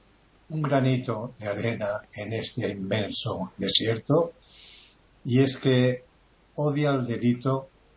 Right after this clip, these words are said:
y compadece al delincuente. Realmente parece que el hombre está como estigmatizado,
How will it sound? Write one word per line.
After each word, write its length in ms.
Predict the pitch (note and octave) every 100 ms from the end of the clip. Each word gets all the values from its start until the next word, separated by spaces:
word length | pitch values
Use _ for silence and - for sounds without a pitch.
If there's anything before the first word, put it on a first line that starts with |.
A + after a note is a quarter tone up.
| -
y 120 | A2+
compadece 600 | A2+ G2+ G#2+ A2+ A2+ A#2+
al 100 | F#2+
delincuente. 720 | G2+ E2+ - F2 E2+ - - _ _ _ _ _ _ _ _ _ _ _ _ _ _ _ - -
Realmente 840 | G#2+ C#3 D3 D#3 D3 F3 F3 E3+ - _ _
parece 800 | - B2+ C#3+ C#3 F#3+ G3 G3 C3
que 340 | B2+ A#2+ A#2 -
el 200 | A2+ A#2+
hombre 540 | C#3 D3 D3+ E3+ E3+ -
está 500 | C#3 - C#3 D3+ D3+
como 340 | - B2 B2 B2+
estigmatizado, 1080 | A#2+ - - G#2 G#2 - G2+ - F#2+ -